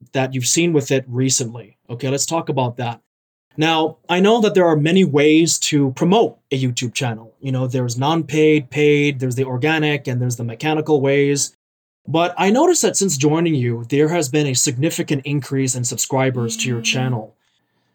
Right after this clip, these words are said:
Speaker 1: I also noticed that you have a Patreon and you have monthly donors on that Patreon. So from my point of view, you've had quite a bit of success, uh, despite the fact that you've been out at sea for so long and have not been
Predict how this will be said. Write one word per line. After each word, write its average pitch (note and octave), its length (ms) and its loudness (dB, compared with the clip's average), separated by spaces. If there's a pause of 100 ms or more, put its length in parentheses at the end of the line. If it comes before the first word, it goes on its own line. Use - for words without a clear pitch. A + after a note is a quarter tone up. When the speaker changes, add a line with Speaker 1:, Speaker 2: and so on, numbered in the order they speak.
(120)
Speaker 1:
I C#3+ 80 2
also E3 220 2
noticed D3+ 260 2
that C3+ 160 0
you C#3+ 80 0
have C3 100 0
a A#2 40 -12
Patreon C3+ 760 -2
and C#3+ 180 0
you D3 100 2
have C#3 720 0 (180)
monthly C#3 680 2
donors C3+ 560 0
on B2 140 -4
that A#2 180 -10
Patreon. - 540 -14 (580)
So C#3+ 400 2
from D#3 160 0
my F#3 160 2
point B3 260 2
of C#3+ 100 2
view, F3 120 4
you've C#3 240 -2
had D#3 460 -2 (160)
quite G#3+ 260 2
a G3+ 60 2
bit D3+ 120 2
of B2+ 80 -2
success, - 800 0 (180)
uh, B2 300 -4
despite C#3 480 -2
the - 60 -8
fact C#3 320 0
that B2+ 120 -4
you've B2+ 120 0
been C3 120 2
out C3 140 -2
at B2 140 -4
sea D#3 220 2
for C#3 140 -6
so B2 200 -2
long B2 260 -4
and A#2+ 120 -6
have C#3 200 -4
not C#3+ 240 -2
been B2+ 240 -2